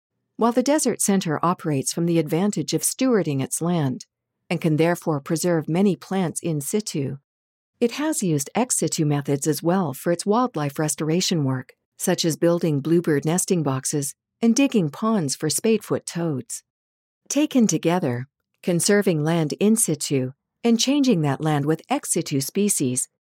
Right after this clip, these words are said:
creates a two-pronged strategy for preserving and propagating threatened wildlife. It is a tantalizing idea to fence off land and populate it with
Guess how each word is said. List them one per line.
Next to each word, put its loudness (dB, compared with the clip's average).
creates 2
a 2
two-pronged -2
strategy -2
for -8
preserving 2
and 2
propagating -2
threatened -2
wildlife. -4
It 0
is 4
a 4
tantalizing 0
idea 0
to -4
fence -2
off 0
land 0
and 0
populate -2
it -2
with -2